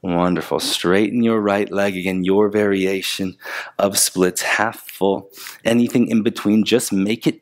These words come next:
interesting for yourself. So instead of being aesthetically tied to any particular position,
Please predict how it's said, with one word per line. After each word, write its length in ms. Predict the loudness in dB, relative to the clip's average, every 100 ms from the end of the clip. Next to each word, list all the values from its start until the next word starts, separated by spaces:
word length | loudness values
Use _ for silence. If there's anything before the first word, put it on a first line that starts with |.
| _
interesting 640 | 0 2 2 -2 0 -2 -2
for 120 | -4
yourself. 600 | -4 -2 -4 -6 -14 -18 -18 -14 -12 -12
So 180 | 0 2
instead 280 | 2 2 2
of 140 | 2
being 240 | 0 0 -2
aesthetically 580 | -4 -2 -2 0 -2 -4
tied 520 | -2 0 0 -2 -6
to 140 | -8
any 200 | -6 -6
particular 760 | -6 -4 -2 -2 -2 0 0 0
position, 680 | -2 -4 -2 -2 -2 -4